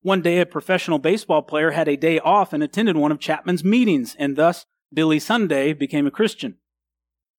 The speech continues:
Sunday quit baseball and became part of Chapman's team. Then Chapman accepted the pastorate of a large church, and Billy Sunday began his own evangelistic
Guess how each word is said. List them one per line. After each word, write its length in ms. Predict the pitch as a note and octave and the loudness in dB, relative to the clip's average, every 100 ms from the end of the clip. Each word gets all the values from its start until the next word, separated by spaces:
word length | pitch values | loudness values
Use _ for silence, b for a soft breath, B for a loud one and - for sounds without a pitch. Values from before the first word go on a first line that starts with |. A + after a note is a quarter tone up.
| _ _ _ _ | _ _ _ _
Sunday 360 | - B3 G#3+ F3+ | -2 2 2 0
quit 260 | C4+ C#4+ | 0 0
baseball 460 | E3 C#3+ - D#3 E3+ | 0 -2 -2 0 2
and 80 | E3 | 0
became 340 | D3 E3+ E3+ | -2 -2 -2
part 220 | D#3+ D#3 | 0 0
of 80 | D3 | 0
Chapman's 420 | - D3+ D3 C#3 | -4 -4 -4 -6
team. 380 | - C4 D3 G#2+ _ _ _ _ _ - | 0 2 0 -4 _ _ _ _ _ -4
Then 180 | E3 D#3 | -2 0
Chapman 360 | F3+ G3 F#3 | 0 0 0
accepted 420 | C#3+ - D3+ C#3+ C#3 | -4 -2 -2 -2 -12
the 60 | |
pastorate 480 | - D3+ C#3+ - D#3+ | -4 -4 -2 -4 -4
of 80 | C#3+ | -2
a 60 | B2+ | -4
large 420 | C3 D3 C#3+ - | 0 -2 -2 -10
church, 440 | - D#3+ C#3 - _ _ - | -2 -2 -2 -6 _ _ -6
and 160 | C#3 | -2
Billy 200 | D3+ D3 | 0 0
Sunday 340 | C3 F3+ D#3+ B2+ | 0 0 0 0
began 280 | C3 C3+ | -2 -2
his 120 | B2+ C3+ | -2 -2
own 200 | C3+ C3 | -2 -2
evangelistic 760 | A#2 C3+ C#3 C3+ A#2 - - | -2 -2 -2 -2 -4 -6 -16